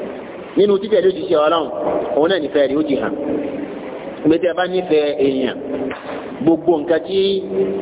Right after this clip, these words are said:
ó bá béèrè lọ́wọ́ yín, ẹ ṣe kí ni? Ẹ ṣe fún un.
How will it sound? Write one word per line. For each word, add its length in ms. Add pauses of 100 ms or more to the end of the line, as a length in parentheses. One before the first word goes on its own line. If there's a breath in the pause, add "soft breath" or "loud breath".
(360)
ó 120
bá 180
béèrè 360
lọ́wọ́ 300
yín, 140
ẹ 120
ṣe 160
kí 160
ni? 100 (480)
Ẹ 200
ṣe 220
fún 140
un. 60